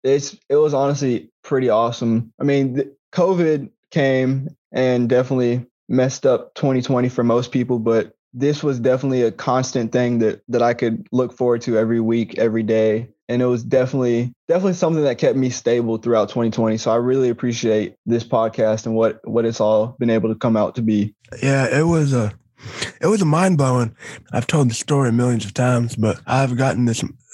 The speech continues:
Speaker 2: this microphone for my birthday, and I just had always wanted to have a podcast or a sports show type thing
Speaker 1: Right.
Speaker 2: where I talk about what I love. And anyways, and I had started the podcast, and then I invi-, invited you,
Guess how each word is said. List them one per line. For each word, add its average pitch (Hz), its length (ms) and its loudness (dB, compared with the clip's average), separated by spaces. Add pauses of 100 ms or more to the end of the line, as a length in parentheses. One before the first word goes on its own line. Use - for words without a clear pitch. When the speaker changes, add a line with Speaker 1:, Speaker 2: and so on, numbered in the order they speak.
(220)
Speaker 2:
this 127 200 0
microphone 131 560 0
for 123 120 -4
my 110 140 2
birthday, 120 480 0 (160)
and 120 100 0
I 117 140 0
just 120 200 -2 (200)
had 120 140 -2
always 123 260 0
wanted 123 260 0
to 117 60 0
have 113 220 2
a 101 120 0 (240)
podcast 135 600 0
or 110 80 2
a 101 200 0 (140)
sports 151 460 0
show 120 260 0
type 113 280 -2
thing 110 280 0 (140)
Speaker 1:
Right. 139 240 2
Speaker 2:
where 127 380 -2
I 127 40 0
talk 127 220 0
about 117 260 -2
what 127 200 0
I 120 80 0
love. 117 420 0 (160)
And 117 380 0
anyways, 131 580 0 (260)
and 110 300 0
I 117 160 2
had 117 140 0
started 131 320 0
the 113 60 0
podcast, 123 580 0 (140)
and 113 120 0
then 127 140 2
I 123 200 2
invi-, 123 440 0
invited 127 420 0
you, 143 340 2